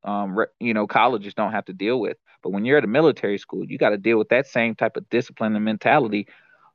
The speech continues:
off of your court or your respective field or wherever you're playing. You gotta deal with that. I mean, so it's a, it's a challenge. And so in order to make it enticing for a lot of kids to go to a school like that, that has that kind of demanding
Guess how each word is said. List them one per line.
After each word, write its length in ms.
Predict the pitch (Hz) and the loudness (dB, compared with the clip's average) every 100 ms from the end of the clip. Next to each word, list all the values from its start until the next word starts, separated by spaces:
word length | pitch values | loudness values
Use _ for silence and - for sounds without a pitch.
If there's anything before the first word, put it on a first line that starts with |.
| _ | _
off 320 | - 139 - | 2 2 0
of 160 | 117 101 | -14 -12
your 180 | 104 98 | -10 -10
court 400 | - 143 139 131 | -2 2 4 2
or 60 | |
your 80 | 101 | -2
respective 500 | 98 - 123 117 - | -6 -6 -2 -2 -6
field 420 | - 120 131 135 | -8 -2 2 2
or 60 | 113 | 0
wherever 300 | 101 113 113 | 2 2 2
you're 160 | 107 101 | -2 -6
playing. 460 | - 120 131 92 - _ _ | -4 -2 -2 -4 -10 _ _
You 100 | - | -2
gotta 200 | 147 113 | 2 2
deal 220 | - 110 156 | 0 2 2
with 140 | 107 | 2
that. 220 | 92 - - - | -4 -8 -14 -14
I 80 | 101 | -12
mean, 200 | 98 104 | -10 -8
so 220 | 98 101 | -4 -2
it's 200 | 143 - | -2 0
a, 180 | 95 - _ _ | -2 -4 _ _
it's 180 | 120 123 | -2 -2
a 60 | |
challenge. 680 | 107 - 131 139 101 92 - - _ _ | -4 0 2 2 2 -2 -6 -18 _ _
And 300 | - 110 104 | 0 0 0
so 400 | - 110 104 98 _ _ _ - | 2 4 4 2 _ _ _ -4
in 140 | 104 | 2
order 180 | 123 143 | 2 2
to 100 | 120 | -2
make 240 | 120 127 | -2 -2
it 60 | 113 | -4
enticing 520 | 104 - 139 127 117 | -8 -4 -4 -6 -10
for 140 | - | -6
a 60 | 104 | -4
lot 220 | 104 113 | 0 0
of 80 | 110 | 0
kids 260 | - 120 - | -2 -4 -2
to 80 | |
go 220 | 95 95 117 | -2 0 2
to 360 | - 98 90 - _ _ - | 0 0 -2 -6 _ _ -2
a 80 | 104 | -2
school 420 | - 120 123 107 | 2 6 6 6
like 280 | 107 139 - | 4 2 -4
that, 240 | 95 - | -6 -4
that 180 | - 64 | -8 -4
has 260 | 120 123 | -2 -2
that 200 | 113 104 | -2 -4
kind 180 | - 107 | -2 -6
of 80 | 101 | -4
demanding 720 | 107 101 104 120 113 110 104 | -6 -4 -2 -2 -2 -4 -6